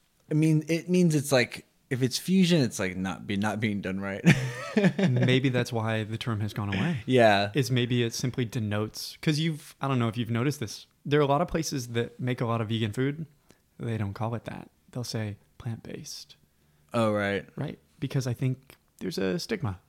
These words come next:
Speaker 2: You know what I mean?
Speaker 1: Mm-hmm.
Speaker 2: And I'm wondering, I wonder if that's what happened to fusion. You know what I mean? 'Cause it did, it went fast and wide. It went hard quick. Probably
Speaker 1: Yeah.
Speaker 2: starting around, like, two thousand, like, seven, eight. That was, like,
Speaker 1: Well, now it's normalized, so it's no
Speaker 2: Right.
Speaker 1: longer s-,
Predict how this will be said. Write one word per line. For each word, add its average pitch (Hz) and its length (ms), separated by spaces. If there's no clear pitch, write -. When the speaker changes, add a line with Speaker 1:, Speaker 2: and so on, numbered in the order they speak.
Speaker 2:
You 135 100
know 143 60
what 127 80
I - 20
mean? 120 180
Speaker 1:
Mm-hmm. 113 140
Speaker 2:
And 151 100
I'm 147 80
wondering, 151 460
I 120 100
wonder 139 260
if 147 80
that's 131 180
what 120 80
happened 110 260
to 104 60
fusion. 135 420
You 135 60
know 135 80
what 139 60
I 135 40
mean? 165 240
'Cause 143 180
it 143 100
did, 175 280
it - 200
went 190 200
fast 185 260
and 160 100
wide. 170 260
It 123 100
went 190 160
hard 160 300
quick. - 440
Probably - 220
Speaker 1:
Yeah. - 80
Speaker 2:
starting 151 380
around, 135 380
like, 131 80
two - 160
thousand, 135 460
like, 123 140
seven, 151 360
eight. 202 360
That 143 100
was, 156 160
like, - 80
Speaker 1:
Well, 147 60
now 202 140
it's 143 160
normalized, 117 640
so 123 160
it's 110 180
no 131 180
Speaker 2:
Right. 120 80
Speaker 1:
longer 110 400
s-, - 200